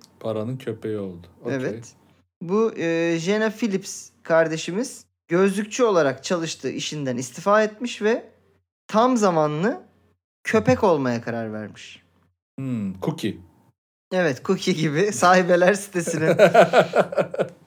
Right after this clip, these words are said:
Speaker 2: Şöyle ki haberin detayı, işinden arta kalan zamanlarda, önceki aylarda TikTok çekerek TikTok'ta köpek taklitleri yapıyormuş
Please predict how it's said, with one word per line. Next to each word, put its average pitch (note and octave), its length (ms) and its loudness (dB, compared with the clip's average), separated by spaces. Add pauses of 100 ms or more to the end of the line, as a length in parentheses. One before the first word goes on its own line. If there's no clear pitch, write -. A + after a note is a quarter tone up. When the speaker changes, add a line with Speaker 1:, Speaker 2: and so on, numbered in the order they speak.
(1000)
Speaker 2:
Şöyle B3 500 2
ki E4+ 360 -4
haberin D#3 460 -2
detayı, C#3+ 320 -4
işinden A#3 600 -2 (100)
arta G3 340 2
kalan F#3 260 2
zamanlarda, C#3 680 -2
önceki G3+ 360 -2
aylarda E3 520 0
TikTok - 580 -4 (160)
çekerek G#3+ 480 -6
TikTok'ta C4 520 -6
köpek C#4 360 -2
taklitleri F#3+ 540 -2
yapıyormuş C3+ 640 -4